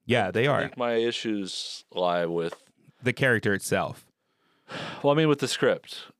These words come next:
Speaker 1: Right, that's what I mean.
Speaker 2: Um,
Speaker 1: The, the actress did great.
Speaker 2: No, yeah,
Speaker 1: I
Speaker 2: she's,
Speaker 1: mean, she
Speaker 2: she's
Speaker 1: pulled it
Speaker 2: great.
Speaker 1: off
Speaker 2: She
Speaker 1: great.
Speaker 2: got, she got on my nerves.
Speaker 1: Yeah,
Speaker 2: She did great.
Speaker 1: one hundred percent.
Speaker 2: I just love Willem Dafoe, man. He's,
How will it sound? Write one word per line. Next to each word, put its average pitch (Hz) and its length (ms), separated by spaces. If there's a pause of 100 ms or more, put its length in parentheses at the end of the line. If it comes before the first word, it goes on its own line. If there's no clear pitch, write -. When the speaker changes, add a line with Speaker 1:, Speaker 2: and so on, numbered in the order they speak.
Speaker 1:
Right, 143 200
that's 123 180
what 139 100
I 113 40
mean. 104 180
Speaker 2:
Um, 85 240 (580)
Speaker 1:
The, 139 240
the 151 160
actress 170 400
did 131 180
great. 127 400 (560)
Speaker 2:
No, 196 240
yeah, 120 180
Speaker 1:
I 107 40
Speaker 2:
she's, 123 160 (120)
Speaker 1:
mean, 113 160
she - 160
Speaker 2:
she's 175 120
Speaker 1:
pulled 190 140
it - 40
Speaker 2:
great. 190 100
Speaker 1:
off 185 160
Speaker 2:
She 147 100
Speaker 1:
great. 135 140
Speaker 2:
got, 143 140 (220)
she - 260
got 151 220
on 147 100
my 147 140
nerves. 156 460
Speaker 1:
Yeah, 147 220
Speaker 2:
She 147 80
did 135 100
great. 147 240
Speaker 1:
one 151 100
hundred 151 200
percent. 120 520 (200)
Speaker 2:
I 175 100
just 214 200
love 95 200
Willem 85 260
Dafoe, 90 380
man. 98 320
He's, - 560